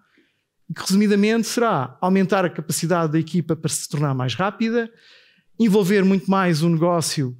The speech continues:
criar mecanismos de ligação permanente, estreita com o negócio e com o I T, eh, acompanhar e ter as melhores práticas no ciclo de vida de desenvolvimento dos modelos de, de data science, eh,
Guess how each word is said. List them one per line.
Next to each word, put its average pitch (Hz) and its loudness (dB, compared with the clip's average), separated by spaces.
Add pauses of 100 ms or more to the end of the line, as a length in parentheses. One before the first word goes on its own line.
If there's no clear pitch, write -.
criar 180 0
mecanismos 175 0
de 151 -4
ligação 151 -2 (480)
permanente, 170 2
estreita 160 -2
com - -4
o - 2
negócio 151 -2
e - -4
com 139 -4
o 135 0
I 131 -2
T, 233 -2 (480)
eh, 156 2 (720)
acompanhar 202 2
e 160 2
ter 190 2
as 165 2
melhores 185 2
práticas 170 -2
no 160 -2
ciclo 170 -6
de 135 -4
vida 160 -2
de 135 -2
desenvolvimento 147 -2 (240)
dos 156 -4
modelos 143 0
de, 127 -4
de 120 -8
data 123 -4
science, 214 -4 (460)
eh, 170 4